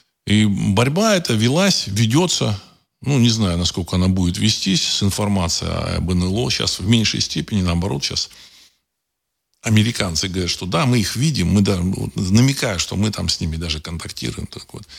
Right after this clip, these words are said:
Я так полагаю, что это тоже элемент, м, э, соперничества с Россией. Значит, сказать, что не только вы тут что-то знаете, мы тоже что-то, так сказать, мы,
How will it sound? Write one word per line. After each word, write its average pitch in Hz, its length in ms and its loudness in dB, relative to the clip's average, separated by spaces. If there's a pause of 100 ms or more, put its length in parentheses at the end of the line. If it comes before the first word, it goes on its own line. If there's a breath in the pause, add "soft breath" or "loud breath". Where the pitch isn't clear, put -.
(600 loud breath)
Я 160 140 2
так 156 160 0
полагаю, 127 420 2
что 113 200 -2
это 110 140 -2
тоже 101 320 0
элемент, 131 520 0 (140)
м, 101 360 -6 (100)
э, 92 440 -6
соперничества 95 720 0
с - 100 -2
Россией. 98 460 -2
Значит, 95 480 -6
сказать, 98 340 -2
что - 160 -2
не 113 120 4
только 139 320 2
вы 190 180 2
тут 95 160 -6
что-то - 340 -6
знаете, 95 440 2
мы 165 120 4
тоже 104 280 0
что-то, 82 380 -6
так 78 80 -8
сказать, - 360 -12
мы, 87 180 -2